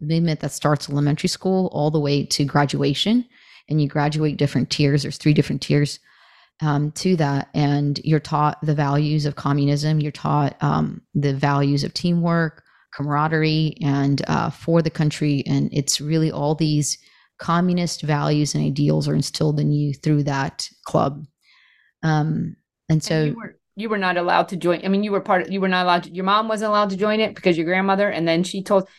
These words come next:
Speaker 2: you know, that's good parenting,
Speaker 1: Yep.
Speaker 2: Becca, you know, <laughs> carries on, good parenting carries on. And your mom said you couldn't join it either.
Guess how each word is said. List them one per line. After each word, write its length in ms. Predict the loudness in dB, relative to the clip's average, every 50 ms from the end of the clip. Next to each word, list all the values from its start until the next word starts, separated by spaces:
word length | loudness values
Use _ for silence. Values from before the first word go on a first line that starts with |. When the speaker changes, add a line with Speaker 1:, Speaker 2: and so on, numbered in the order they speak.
| _ -4
Speaker 2:
you 100 | -2 0
know, 60 | 0
that's 140 | 0 -2 -2
good 200 | -2 -2 -2 -2
parenting, 340 | -4 0 2 2 2 2 0
Speaker 1:
Yep. 100 | -6 -18 -12 -6 -4
Speaker 2:
Becca, 360 | -4 -2 -2 -2 -4 -4 -4 -6
you 100 | -6 -2
know, 220 | 0 0 2 2 2 0
<laughs> 80 | 0
carries 440 | -2 -2 -2 0 0 0 0 0 -2 -6 -6
on, 80 | -4 2
good 220 | 2 2 2 2 -2
parenting 420 | -2 -2 -2 -2 -2 -4 -8 -8 -4
carries 380 | 0 2 2 2 2 0 0
on. 280 | 0 0 2 0 -2 -2 -2 -2 -2 -2 -2 -6 -12 -6 -2
And 160 | 0 0 2 0
your 100 | 0 0
mom 260 | 0 0 0 0 0
said 260 | 0 0 0 0 0
you 140 | -2 -2 0
couldn't 300 | 2 2 2 2 0 0
join 240 | 2 2 2 2 0
it 100 | -2 -2
either. 420 | 0 0 0 0 0 -2 -8